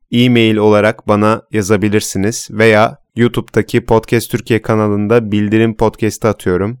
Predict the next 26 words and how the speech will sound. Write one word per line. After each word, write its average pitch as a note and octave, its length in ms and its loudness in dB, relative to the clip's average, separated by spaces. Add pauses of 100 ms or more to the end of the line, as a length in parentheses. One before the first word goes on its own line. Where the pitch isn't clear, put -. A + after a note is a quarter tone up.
(140)
iki C#3+ 240 -10
üç - 200 -6
dakikalık. F#2+ 600 -4 (240)
Oradan A#2+ 420 4
da A#2 60 2
yorum A2 320 2
olarak F#2+ 500 0 (300)
geri A2 240 2
dönebilirsiniz. G#2 920 0
Var B2 180 4
mıdır G#2+ 340 0
bu G#2+ 100 -2
podcast A#2+ 500 -2
için - 160 -6
attım - 460 -6
mı A#2+ 180 0
bilmiyorum, G#2 680 0
atacağım A#2 420 -2
mı A2 140 0
bilmiyorum F#2+ 460 0
daha F#2 180 -2
doğrusu F#2+ 300 -2
ama B2 260 0 (300)
şu - 220 -2
anlık B2 360 0
bana A#2+ 340 2